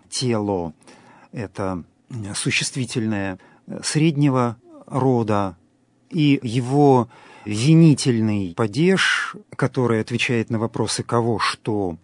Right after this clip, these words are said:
будет совпадать с именительным падежом,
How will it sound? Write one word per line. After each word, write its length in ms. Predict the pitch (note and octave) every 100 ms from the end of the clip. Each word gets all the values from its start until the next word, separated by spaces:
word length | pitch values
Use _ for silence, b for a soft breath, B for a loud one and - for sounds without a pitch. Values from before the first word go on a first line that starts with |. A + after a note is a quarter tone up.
| _
будет 560 | A2 A2 G2+ G2+ - - -
совпадать 840 | - - - G#2+ G#2 F#2+ - - B B B B B -
с 280 | - - - -
именительным 840 | D3 A#2+ B2+ F3+ - E3 C#3+ C3
падежом, 640 | C3 A#2 B2 B2 A2+ G#2+